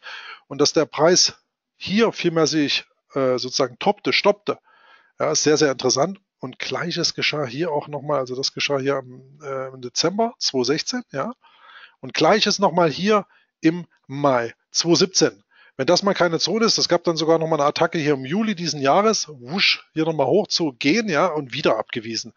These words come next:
Hier dann ein schöner Supportbereich um, um hundertvierzig, hier runde Hausnummer noch, also es ist wirklich fast schon bilderbuchmäßig, was hier abläuft. Nehmen wir uns mal das Rechteck hier raus und stellen das mal hier unten hin als Unterstützungsmarke.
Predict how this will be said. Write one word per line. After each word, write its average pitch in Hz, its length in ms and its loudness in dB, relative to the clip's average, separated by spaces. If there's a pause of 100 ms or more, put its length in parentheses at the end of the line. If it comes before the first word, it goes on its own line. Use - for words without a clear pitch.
(360)
Hier 165 180 -4
dann 156 180 -4
ein 139 60 -8
schöner 165 240 -2
Supportbereich 175 800 2
um, 160 200 -14 (100)
um 160 200 -8
hundertvierzig, 170 640 -4
hier 175 160 -2
runde 147 300 -2
Hausnummer 180 420 -2
noch, 151 180 0
also 139 220 -2
es 135 80 -4
ist 139 180 -6
wirklich 147 220 -8
fast 147 180 -2
schon 127 160 -8
bilderbuchmäßig, 123 720 -2
was 123 140 -2
hier 131 100 -2
abläuft. 170 380 -2
Nehmen 131 140 -10
wir 139 60 -10
uns 135 160 -12
mal 127 140 -8
das 123 240 -6 (640)
Rechteck 135 360 -4
hier 127 160 -4
raus 135 440 -4
und 143 120 -12
stellen 135 280 -8
das 135 160 -12
mal 127 100 -12
hier 127 120 -10
unten 135 220 -16
hin 135 160 -12
als 131 220 -8
Unterstützungsmarke. 160 1080 -6